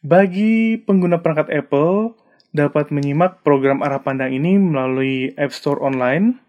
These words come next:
eh, Radio Box, Radio Snet, atau radio dot net. Atau Metronom bisa juga menyimak talk show ideologi dan politik internasional ini melalui bit ly Web Metrum di w w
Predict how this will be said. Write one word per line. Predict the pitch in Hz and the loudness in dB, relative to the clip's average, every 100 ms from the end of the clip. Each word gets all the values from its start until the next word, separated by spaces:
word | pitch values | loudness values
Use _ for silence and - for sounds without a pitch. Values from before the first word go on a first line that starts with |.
| _ _ _ _ _ _ _ - | _ _ _ _ _ _ _ -4
eh, | 147 143 139 139 | -2 0 2 2
Radio | 143 143 135 | 2 2 0
Box, | 123 143 139 - 151 | 2 0 0 -4 0
Radio | 135 139 | 2 2
Snet, | 139 160 160 - | 0 0 -2 -2
atau | 143 - 139 135 | -4 2 4 4
radio | 131 135 | 0 0
dot | 135 120 120 | -2 -2 -4
net. | 117 113 _ _ _ _ _ _ _ _ _ _ _ _ _ - _ _ - | -6 -6 _ _ _ _ _ _ _ _ _ _ _ _ _ -20 _ _ -4
Atau | 143 - - 185 208 220 226 | -4 -4 2 6 6 4 0
Metronom | 190 - 151 175 175 | 0 0 0 2 2
bisa | 151 147 | 0 -2
juga | 131 135 175 | -2 0 2
menyimak | 180 139 135 135 131 | 2 -2 -4 -4 -4
talk | 139 131 | -4 -4
show | - 143 131 131 | -4 0 0 0
ideologi | 135 135 131 131 | -2 0 0 -2
dan | 131 127 | -4 -2
politik | 135 131 139 | -4 -4 -6
internasional | 147 127 131 - 131 | -8 -8 -10 -8 -8
ini | 208 240 185 | 0 2 2
melalui | 170 143 127 127 143 147 147 _ _ _ _ _ _ _ _ | 0 -2 -2 -2 -2 -2 -4 _ _ _ _ _ _ _ _
bit | 165 175 | 0 2
ly | 170 175 175 | 0 -2 0
Web | 156 151 139 | 2 2 0
Metrum | 139 131 - 139 127 113 113 - - | -4 -6 -2 -2 -2 -4 -10 -20 -10
di | 139 143 143 143 143 - _ _ - | -4 0 0 -2 -4 -10 _ _ -8
w | 135 135 135 | -6 -2 0
w | 127 | 0